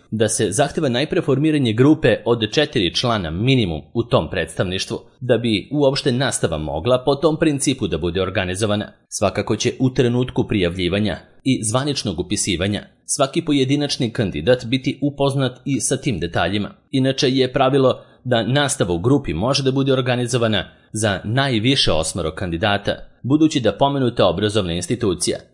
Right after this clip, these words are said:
maksimalno vodi računa o visokom kvalitetu ove obuke.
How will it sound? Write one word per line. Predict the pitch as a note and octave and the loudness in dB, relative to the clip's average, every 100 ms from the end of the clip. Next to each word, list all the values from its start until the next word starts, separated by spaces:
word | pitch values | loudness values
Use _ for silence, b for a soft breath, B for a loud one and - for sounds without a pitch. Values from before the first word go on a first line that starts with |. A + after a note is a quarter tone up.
| - | -4
maksimalno | A2 B2 - F3+ D#3 B2 | -2 0 0 2 2 4
vodi | G#2 C3 C#3+ | 4 4 4
računa | A2+ - G2+ D2+ G2+ | 2 2 -2 0 2
o | A2 | 2
visokom | G#2 C3 C#3+ - D3 D3+ | 2 -2 -2 -2 -4 -2
kvalitetu | F3 D#3+ - G#2 - G#2+ - - | 0 0 2 0 0 -4 -4 -2
ove | E2 A#2 | 0 4
obuke. | F#2 E2 G2+ - | 2 2 0 -2